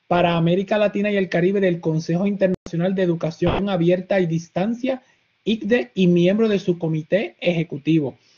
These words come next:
Marta ha escrito innumerables artículos, capítulos de libros y libros acerca de la modalidad en la región. La traemos desde Argentina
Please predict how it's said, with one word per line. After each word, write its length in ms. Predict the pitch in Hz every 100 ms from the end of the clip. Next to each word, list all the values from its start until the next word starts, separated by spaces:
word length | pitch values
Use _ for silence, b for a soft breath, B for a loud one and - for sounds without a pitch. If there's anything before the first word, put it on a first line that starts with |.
| b b b
Marta 300 | 143 160 185
ha 60 | 180
escrito 400 | 175 196 202 202
innumerables 680 | 185 180 170 156 165 196
artículos, 640 | 202 170 220 220 233 240 -
capítulos 540 | - 160 165 180 190 180
de 80 | 185
libros 500 | 196 220 247 247 b b b b _
y 140 | 185 175
libros 340 | 202 240 269
acerca 500 | 175 165 180 190 220
de 120 | 202
la 80 | 180
modalidad 640 | 170 160 151 151 175 214 - -
en 220 | 175 202
la 140 | 185 180
región. 600 | 151 139 139 143 147 b b b b
La 280 | 156 170 165
traemos 460 | 160 160 202 220
desde 380 | 208 208 185 196
Argentina 760 | 185 165 175 175 254 294 294